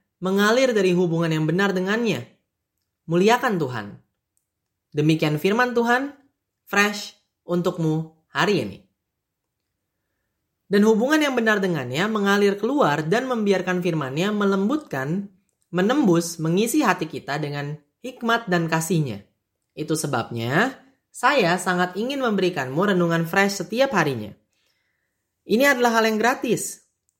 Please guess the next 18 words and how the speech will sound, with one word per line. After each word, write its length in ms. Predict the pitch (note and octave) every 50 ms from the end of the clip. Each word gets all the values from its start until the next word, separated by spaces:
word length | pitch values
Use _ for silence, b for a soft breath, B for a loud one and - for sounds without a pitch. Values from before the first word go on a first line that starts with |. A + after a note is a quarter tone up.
| _ _ _
Segera 360 | - - F#3+ F#3 G3+ A3 A3 A3
kunjungi 400 | G#3+ G3+ G3 G3 F#3+ G3 F#3+ F#3+
fresh 400 | F#3+ - - B3 C#4 C4+ - G#3
devotional 560 | A3+ G#3+ G3+ A#3+ C#4+ C4+ - C#4+ B3+ A#3+ G3+
dot 240 | E3 D#3 D3+ - -
org, 280 | A3+ C4+ A#3 F3 E3+ F3 - - _ _ _ _ _ _ _ _ _ _ _ _ _
dan 160 | - E3 E3+
ketika 320 | F3+ F3 F3+ E3+ F3 F3
kamu 160 | E3+ E3+ E3+ E3
subscribe, 640 | E3 B3 C#4 C4+ - - - C#3 C#3+ F3 F3 - - -
maka 240 | - E3+ - D#4+ G#3+ -
kamu 280 | G#3 G#3 A3+ B3+ C#4
akan 200 | C4+ A#3 A3 G3+ G3 G3 F#3+
langsung 200 | G3 A#3 A#3 A3
menerima 320 | G3+ F3+ E3+ D#3 D3+ D#3 D3
kopi 360 | - D#3+ D#3+ D#3+ - G#3 G3
dari 200 | E3+ D3+ D3+ - C3+ D3+
ebook 400 | D#3 E3 E3+ E3 - - -